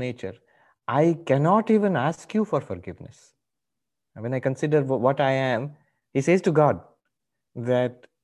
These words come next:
it's illogical. I mean, how, I cannot bring myself to ask you for forgiveness. Who is he? He's a saint. So he says, "In my sinful nature, I cannot ask you for forgiveness. Do with me what you will.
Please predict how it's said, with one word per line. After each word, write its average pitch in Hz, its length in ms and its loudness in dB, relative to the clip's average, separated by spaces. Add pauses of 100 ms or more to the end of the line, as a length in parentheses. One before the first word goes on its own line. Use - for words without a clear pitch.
it's - 140 -6
illogical. 214 500 0
I 120 80 -8
mean, 156 140 -4
how, 190 420 2
I 147 60 0
cannot 214 300 4
bring 220 260 8
myself 185 440 2
to 151 100 -2
ask 143 260 -2
you 139 80 -2
for 120 160 -6
forgiveness. - 400 -8
Who 208 200 8
is 233 100 8
he? 185 80 4
He's 180 120 2
a 214 80 4
saint. 175 360 4 (1080)
So 156 180 2
he 160 140 4
says, 175 220 4
"In 170 140 4
my 165 120 6
sinful 175 480 -2
nature, 175 320 -2
I 160 80 0
cannot 196 380 -4
ask 170 300 -6
you 196 80 0
for 175 180 -2
forgiveness. 147 580 -6 (340)
Do 185 100 6 (140)
with 196 160 -2
me 180 120 0
what 117 220 -4
you 110 100 -2
will. 90 200 -12